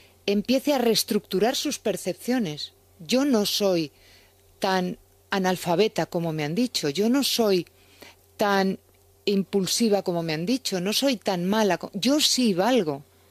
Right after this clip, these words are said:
Hemos dicho que el objetivo de ellos era el desmoronamiento total, la destrucción total de la víctima. ¿Qué tipos hay?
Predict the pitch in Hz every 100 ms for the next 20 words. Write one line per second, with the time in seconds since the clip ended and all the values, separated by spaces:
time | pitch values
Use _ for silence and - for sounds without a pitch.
0 | _ - - - 196 214 233 233 214 196
1 | - 180 196 180 165 170 202 226 202 190
2 | 175 180 165 160 156 151 156 190 220 214
3 | 214 202 - 156 - 220 202 160 147 156
4 | - 160 - 180 196 202 - 180 180 156
5 | 147 147 - 139 135 - _ _ _ _
6 | - - - - - - _ _ - 339
7 | - 302 - 190 - 220 175